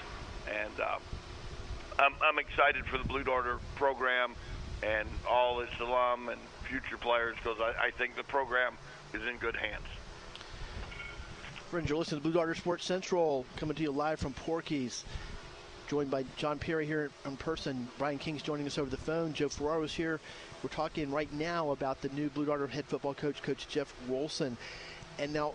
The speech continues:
Speaker 2: guys, this question is directed both to John and to Jeff, we'll st-, uh, and, and Brian. Start with Brian. You know, I, and I agree with both you guys. I ex-, I, you know,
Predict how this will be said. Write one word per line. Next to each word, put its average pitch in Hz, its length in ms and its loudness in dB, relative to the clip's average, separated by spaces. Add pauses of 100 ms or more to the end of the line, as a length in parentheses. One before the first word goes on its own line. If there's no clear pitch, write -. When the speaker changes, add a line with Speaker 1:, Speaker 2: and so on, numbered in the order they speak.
Speaker 2:
guys, 180 300 2 (100)
this 190 220 2 (400)
question 170 320 0
is 160 100 0
directed 170 440 0
both 165 320 2
to 156 200 4 (160)
John 160 360 4
and 156 220 0
to 151 80 0
Jeff, 160 260 2
we'll 156 80 0
st-, - 240 -8
uh, 139 240 0
and, 139 200 0
and 147 180 -4
Brian. 151 420 2 (400)
Start 156 240 2
with 139 160 2
Brian. 151 400 2 (1200)
You 170 80 2
know, 160 260 4
I, 156 160 0
and 165 160 0
I 175 200 6
agree 180 200 6
with 160 100 4
both 175 240 4
you 165 80 4
guys. 156 240 4
I 160 100 4
ex-, - 280 -6
I, 147 200 0
you 156 120 2
know, 131 100 0